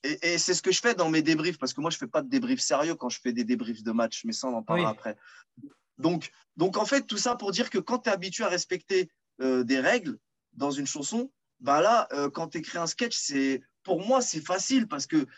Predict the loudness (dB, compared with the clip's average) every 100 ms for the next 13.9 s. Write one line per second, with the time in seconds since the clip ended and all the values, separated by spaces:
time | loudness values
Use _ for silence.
0 | -20 -6 -6 -6 0 0 0 -12 -8 -8
1 | -2 -2 0 4 4 4 2 0 -14 -6
2 | 0 4 6 6 6 4 2 2 2 4
3 | 4 4 2 0 0 4 6 6 4 6
4 | 4 4 2 2 -2 -2 0 2 2 2
5 | 0 0 -2 -4 -2 -4 -6 -20 -8 0
6 | 4 4 4 2 0 0 -2 -6 -14 _
7 | _ -4 -2 2 2 4 2 2 -4 -4
8 | -2 0 0 0 0 -2 -4 -8 -8 _
9 | _ _ _ _ _ -6 -4 -2 0 2
10 | 2 2 2 2 2 2 2 4 2 0
11 | -10 -20 -20 _ -4 2 4 4 0 -4
12 | -2 0 -2 2 4 4 -2 4 6 6
13 | 4 -2 0 2 2 0 4 2